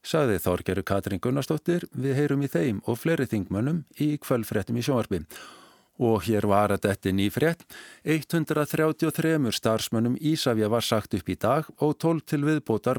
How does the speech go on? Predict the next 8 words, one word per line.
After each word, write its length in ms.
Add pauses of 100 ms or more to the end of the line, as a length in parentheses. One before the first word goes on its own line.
boðið 400
að 220
lækka 340
starfshlutfall 640
sitt. 300 (420)
Uppsagnirnar 800
í 80
dag 320